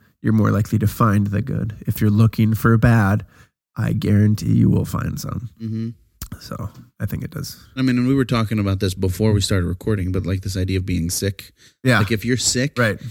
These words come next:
Speaker 2: and you mentally were like, "I'm sick, I'm out of it.
Speaker 1: Yeah.
Speaker 2: I'm gonna sit on the couch
Speaker 1: You're done.
Speaker 2: forever."
Speaker 1: You're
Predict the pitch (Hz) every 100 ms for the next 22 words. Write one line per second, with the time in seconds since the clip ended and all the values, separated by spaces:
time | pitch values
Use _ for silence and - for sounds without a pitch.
0 | - - 110 107 113 110 107 101 104 98
1 | 95 90 92 101 101 95 - 90 90 -
2 | 92 92 95 - 92 92 90 85 110 -
3 | - - - _ 92 95 95 92 82 85
4 | - 85 120 104 104 - 101 101